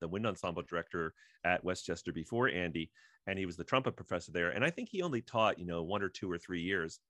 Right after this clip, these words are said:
He was a fantastic teacher. He was just a naturally gifted teacher. So I'm not saying that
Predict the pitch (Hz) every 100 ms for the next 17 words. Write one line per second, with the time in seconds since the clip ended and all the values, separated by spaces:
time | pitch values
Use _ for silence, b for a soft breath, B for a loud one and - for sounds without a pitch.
0 | _ _ - 123 82 69 - _ - 78
1 | 82 90 85 - - - 78 - 76 101
2 | 87 - 82 78 90 101 107 92 92 85
3 | 90 - 92 - 143 190 160 - 120 113
4 | 92